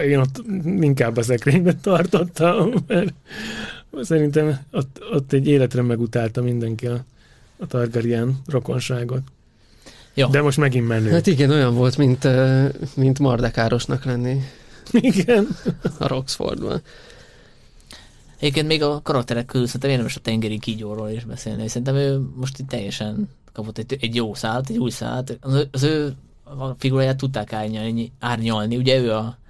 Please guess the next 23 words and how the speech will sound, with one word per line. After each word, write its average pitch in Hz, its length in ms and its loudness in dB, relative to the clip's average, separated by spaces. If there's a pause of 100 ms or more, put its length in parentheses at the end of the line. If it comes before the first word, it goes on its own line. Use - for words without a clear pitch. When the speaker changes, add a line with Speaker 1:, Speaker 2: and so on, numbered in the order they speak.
Speaker 2:
Fekete 135 380 -4
Tenger, 120 380 0
meg 123 140 2
Speaker 3:
Igen. 117 120 0
Speaker 2:
nem 131 160 2
tudom 135 220 0
kicsoda. 147 400 -4 (320)
És 131 120 -6
szerintem 139 480 0
ez, 127 160 -2
ez 131 200 0
egy, 135 440 0 (400)
ez 120 120 -8
egy 123 340 -2
ügyes 113 260 -4
húzás 107 340 -6
volt, 107 240 -8
hogy 113 100 -4
őt 110 200 -4
átküldték 117 540 -2
a 117 40 -2
sötét 127 400 0
oldalra. 120 460 0